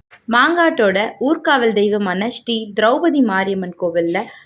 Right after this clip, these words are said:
வருஷ வருஷம் ஆடி மாசம் தீமிதி திருவிழா நடக்கும். இந்த திருவிழா பாத்தீங்கன்னா மொத்தம் பத்து நாள் நடக்கும். முதல் நாள் காப்பு கட்டி நாலாவது வாரம் தீமிதி திருவிழா வரைக்கும் நடக்கும்.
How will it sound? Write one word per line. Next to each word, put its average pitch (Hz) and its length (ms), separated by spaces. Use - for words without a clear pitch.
வருஷ 277 380
வருஷம் 226 420
ஆடி 240 260
மாசம் 226 360
தீமிதி 277 420
திருவிழா 180 320
நடக்கும். 165 440
இந்த 262 160
திருவிழா 311 380
பாத்தீங்கன்னா 233 500
மொத்தம் 269 360
பத்து 220 340
நாள் 247 220
நடக்கும். 208 420
முதல் 262 300
நாள் 277 240
காப்பு 220 340
கட்டி 254 320
நாலாவது 247 560
வாரம் 202 300
தீமிதி 311 420
திருவிழா 190 340
வரைக்கும் 185 320
நடக்கும். 185 420